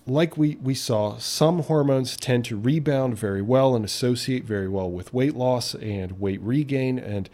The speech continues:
even partial weight regain will jump it right back up to normal where it was before, which is great. That means that there's no real set point for them.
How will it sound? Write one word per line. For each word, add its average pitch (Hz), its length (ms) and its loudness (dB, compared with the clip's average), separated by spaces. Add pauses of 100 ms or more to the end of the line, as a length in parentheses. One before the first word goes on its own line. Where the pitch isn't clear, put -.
(260)
even 117 280 0
partial 139 440 -2
weight 127 240 -2
regain 120 420 -2
will 95 180 -2
jump 110 400 -2
it 107 120 -4
right 101 240 -6
back 101 280 -6
up 101 120 -8
to - 140 -12
normal 151 500 2
where 107 200 -2
it 92 80 -6
was 98 260 -2
before, 170 520 -2
which - 180 -10
is 101 120 -10
great. 147 420 -2 (380)
That 113 180 -8
means 107 240 -4
that 101 160 -6
there's 95 240 -6
no 110 140 0
real 98 200 -2
set 143 380 -6
point 170 320 -4
for 147 300 0
them. 160 180 -4